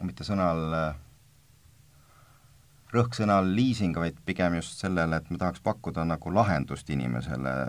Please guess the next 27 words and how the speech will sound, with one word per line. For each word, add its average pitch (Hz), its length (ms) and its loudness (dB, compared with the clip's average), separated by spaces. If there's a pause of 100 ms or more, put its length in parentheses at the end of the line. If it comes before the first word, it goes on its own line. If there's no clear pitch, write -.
ja 73 100 -4
lahendust, 87 680 -6
äh, 87 480 -4 (520)
selles 104 320 2
osas, 92 280 -2
et 90 140 -6
me 95 80 0
pakume 95 340 -2
korraliku 98 420 0
varustusega 95 1040 0
garantiiga 98 800 0
sõidukit, - 800 -4 (920)
milles 107 580 2
klient 120 260 6
saab 120 220 4
siis 98 180 -2
nagu 101 160 2
muretult, 101 540 2 (260)
äh, 98 340 2
meie 110 180 2
käest, - 300 -4
meie 110 160 2
abiga 95 300 0
soetada, 95 800 0 (160)
tal 98 120 -2
on 92 120 -2
kuumakse, 113 680 2